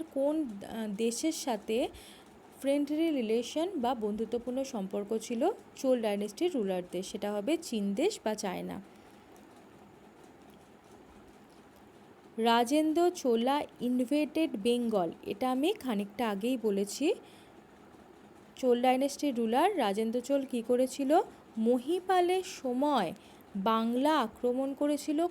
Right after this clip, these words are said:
কোনখান দিয়ে? বঙ্গোপসাগর অতিক্রম করে এসে। মহিপালের সময় কি করেছিল? বাংলা আক্রমণ করেছিল।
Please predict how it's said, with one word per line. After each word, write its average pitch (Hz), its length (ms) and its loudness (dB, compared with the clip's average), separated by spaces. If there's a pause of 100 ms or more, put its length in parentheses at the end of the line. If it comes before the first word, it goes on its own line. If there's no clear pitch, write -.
কোনখান 320 500 0
দিয়ে? 233 320 2 (400)
বঙ্গোপসাগর 240 960 2
অতিক্রম 202 640 -2
করে 214 240 0
এসে। 202 720 0
মহিপালের 233 560 0
সময় 277 300 -4
কি 254 200 -4
করেছিল? 254 480 2 (500)
বাংলা 214 480 4
আক্রমণ 226 520 -2
করেছিল। 202 640 0